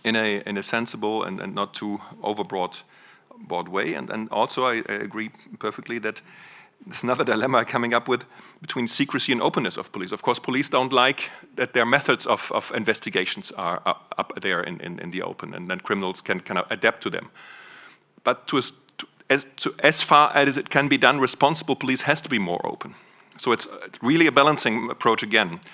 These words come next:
So you can't tell all your secret recipes, of course, <laughs> that's, that would be terrible for police, but to be more open. And sometimes I even argue when, you, when I go into parliamentary question, question hour with our, with our departments, can't I tell a few things openly to at least ex-, explain our policies? Because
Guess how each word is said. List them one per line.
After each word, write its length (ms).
So 120
you 60
can't 260
tell 280
all 240
your 260
secret 360
recipes, 520
of 140
course, 240
<laughs> 40
that's, 200
that 260
would 100
be 80
terrible 300
for 160
police, 280
but 80
to 80
be 100
more 320
open. 280
And 100
sometimes 340
I 80
even 200
argue 360
when, 200
you, 80
when 200
I 100
go 180
into 160
parliamentary 500
question, 440
question 340
hour 160
with 160
our, 320
with 140
our 80
departments, 500
can't 180
I 60
tell 340
a 60
few 260
things 480
openly 460
to 260
at 140
least 200
ex-, 200
explain 400
our 80
policies? 480
Because 400